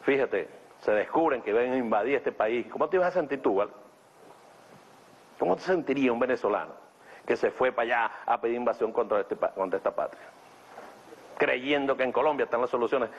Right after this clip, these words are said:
de los problemas de Venezuela. Pónganse a creer. Pónganse a creer.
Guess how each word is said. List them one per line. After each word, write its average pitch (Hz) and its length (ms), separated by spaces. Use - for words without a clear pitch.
de 110 80
los 110 100
problemas 107 320
de 113 60
Venezuela. 90 420
Pónganse 104 460
a - 100
creer. 82 320
Pónganse 95 380
a 85 60
creer. - 200